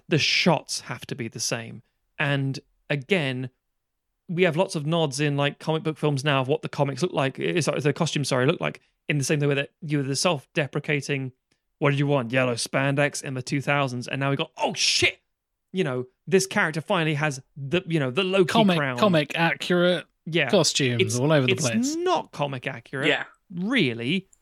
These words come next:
Speaker 1: but it's an approximation
Speaker 2: Yeah, but
Speaker 1: we're
Speaker 2: they, he's,
Speaker 1: comfortable
Speaker 2: he's
Speaker 1: with.
Speaker 2: got the, he's got the, Loki's got the horns. So
Speaker 1: Yeah.
Speaker 2: that's to-, that's comic book accurate, right?
Speaker 1: Yeah,
Speaker 2: Oh.
Speaker 1: but it's not the loose cloth shit.
Speaker 2: I
Speaker 1: Um,
Speaker 2: know,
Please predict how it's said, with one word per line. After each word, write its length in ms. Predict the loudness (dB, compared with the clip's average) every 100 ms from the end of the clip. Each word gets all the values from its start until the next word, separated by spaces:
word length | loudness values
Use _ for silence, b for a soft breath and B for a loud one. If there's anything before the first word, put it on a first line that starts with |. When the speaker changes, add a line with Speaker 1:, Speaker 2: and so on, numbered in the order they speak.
| -14
Speaker 1:
but 220 | 0 2
it's 340 | 2 -2 -8 -8 _ _ -4
an 120 | 0 0
approximation 720 | 0 -4 -2 0 0 2 4
Speaker 2:
Yeah, 40 |
but 40 | 4
Speaker 1:
we're 40 |
Speaker 2:
they, 60 | 4
he's, 80 | 2 0 -2
Speaker 1:
comfortable 100 | -2
Speaker 2:
he's 0 | -2
Speaker 1:
with. 60 | 0
Speaker 2:
got 180 | 0 2
the, 120 | 2
he's 140 | 2
got 140 | -2 -4
the, 120 | -6 _ -2
Loki's 340 | 0 0 0
got 120 | -2 2
the 80 |
horns. 480 | 4 4 4 0 -6 -8
So 140 | 0
Speaker 1:
Yeah. 140 | 0 0
Speaker 2:
that's 160 | -4 -4
to-, 140 | -2
that's 180 | -2 -2
comic 260 | 0 0
book 140 | 0 -2
accurate, 360 | -4 -2 -2
right? 240 | -2 -2 -6 _ -14 0
Speaker 1:
Yeah, 160 | 0
Speaker 2:
Oh. 40 | 2
Speaker 1:
but 80 |
it's 80 | -2
not 100 | -4
the 100 | -4 _ -8
loose 320 | 0 0 0
cloth 440 | -4 -2 -2 -6 -10
shit. 360 | -10 -10 -14 -20 B -6
Speaker 2:
I 140 | -2
Speaker 1:
Um, 60 | 0
Speaker 2:
know, 220 | 0 -2